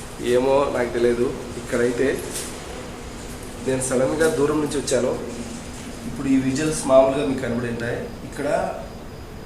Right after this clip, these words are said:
హైలైట్, నేను ఇక్కడ అంటే ఈ డిస్టెన్స్లో, ఈ డిస్టెన్స్లో ఉన్నప్పుడు అక్కడ ఎవరో నిలబడినట్టు కనపడింది. చాలా హ్యాపీగా ఫీల్ అయినా.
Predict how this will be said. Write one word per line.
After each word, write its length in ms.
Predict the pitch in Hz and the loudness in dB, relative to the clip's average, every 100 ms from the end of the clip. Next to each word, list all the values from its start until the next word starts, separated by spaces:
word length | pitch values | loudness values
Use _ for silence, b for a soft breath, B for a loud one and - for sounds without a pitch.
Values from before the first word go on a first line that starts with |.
| - - | -10 -2
హైలైట్, 400 | 156 185 190 - - - - - - - - - - - - | 2 2 2 -2 -6 -10 -12 -12 -12 -12 -12 -12 -12 -8 -2
నేను 140 | 131 | -2
ఇక్కడ 220 | 135 - | -2 0
అంటే 440 | 139 131 135 143 - - - - - - - - - - - 151 | 0 -2 -4 -6 -8 -10 -12 -12 -12 -12 -12 -14 -10 -6 -4 -4
ఈ 40 | |
డిస్టెన్స్లో, 560 | 151 151 165 160 - 175 - - - - - - - - - - 151 | -2 2 4 4 2 -4 -8 -14 -14 -14 -12 -12 -12 -12 -14 -10 -6
ఈ 180 | 147 139 | -4 -2
డిస్టెన్స్లో 560 | 139 - 165 160 156 | -2 -2 0 0 0
ఉన్నప్పుడు 440 | 143 127 117 135 208 - - - - - - - - - - - - - - - - - - - | 2 0 0 -2 -4 -6 -10 -10 -12 -14 -14 -14 -12 -12 -14 -14 -14 -14 -12 -12 -12 -12 -12 -8
అక్కడ 240 | 127 - 131 | -6 0 2
ఎవరో 240 | 127 147 | 4 4
నిలబడినట్టు 680 | 139 123 131 131 127 131 123 - - - - - - - - - - - - - - | 4 2 2 0 0 -2 -4 -6 -12 -12 -12 -12 -12 -12 -14 -14 -14 -14 -14 -4 2
కనపడింది. 520 | 127 123 127 120 123 - - - | 4 4 2 0 -2 -6 -6 -2
చాలా 240 | 113 143 190 | 2 6 6
హ్యాపీగా 640 | 185 - - 156 180 170 | 4 -2 -2 2 4 4
ఫీల్ 240 | - 143 | 4 4
అయినా. 260 | 143 135 | 4 4